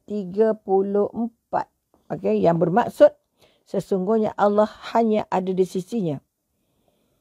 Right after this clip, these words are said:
sahajalah pengetahuan tentang hari kiamat. Hari kiamat kita tak tahu dan dialah yang menurunkan hujan. Hujan juga kita tak tahu bila berhenti, bila turun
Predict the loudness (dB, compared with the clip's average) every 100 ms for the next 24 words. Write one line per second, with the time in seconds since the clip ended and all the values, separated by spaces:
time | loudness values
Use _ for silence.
0 | _ _ _ _ _ -2 4 4 4 2
1 | 4 2 -2 -6 -4 -2 0 0 -2 -6
2 | -8 -8 -8 -8 -8 -10 -10 -10 -10 -18
3 | -14 -6 -4 0 0 2 0 -2 -6 -6
4 | -2 -2 -2 0 -2 -4 _ _ 0 2
5 | 4 4 4 2 2 0 0 0 0 -4
6 | -6 -4 -2 -2 -2 -2 -2 0 -2 -6
7 | -6 -4 -4 -2 -4 -2 0 0 0 -2
8 | -4 -2 0 0 0 0 2 2